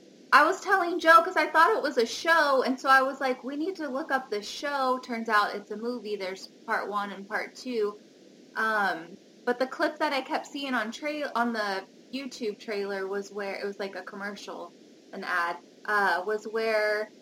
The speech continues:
he's an Uber driver. He goes back up to the suite of where a girl he drove home, she was hanging out there. He picked her up. She was obviously, like, really intoxicated, and her clothes were all kind of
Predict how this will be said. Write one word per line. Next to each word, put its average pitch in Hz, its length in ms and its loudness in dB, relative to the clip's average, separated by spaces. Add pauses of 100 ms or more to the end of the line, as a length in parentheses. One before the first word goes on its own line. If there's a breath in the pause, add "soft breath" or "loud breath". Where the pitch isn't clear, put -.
(100)
he's 247 220 -6
an 208 200 -8
Uber 285 300 -4
driver. 208 800 0 (640)
He 240 180 -4
goes 247 440 2
back 254 340 4
up 226 340 0
to 226 240 -6
the 208 160 -4
suite 247 800 -10
of 202 340 -2 (140)
where 202 380 -2
a 196 60 -4
girl 202 340 -2
he 202 180 -12 (1040)
drove 208 380 -2
home, 220 340 0
she 214 140 -6
was 202 140 -4
hanging 247 320 -2
out 226 280 8
there. 190 300 -4 (560)
He 247 80 -2
picked 285 280 0
her 294 120 4
up. 254 200 10
She - 200 -6
was 226 140 2
obviously, 220 580 2
like, 196 220 -2
really 208 260 -2
intoxicated, 190 1120 -4
and 175 260 -8
her 190 140 -12
clothes 190 400 -6
were 185 160 -6
all 175 160 0
kind 185 260 -6
of 170 140 -6